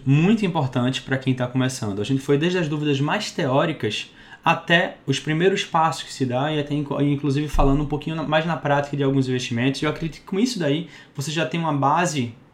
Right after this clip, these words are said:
uma base de informações pra tomar a sua primeira ação, pra decidir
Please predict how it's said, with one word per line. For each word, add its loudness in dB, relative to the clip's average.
uma 0
base 4
de -2
informações 0
pra -4
tomar 0
a 0
sua 0
primeira 2
ação, -2
pra 0
decidir 0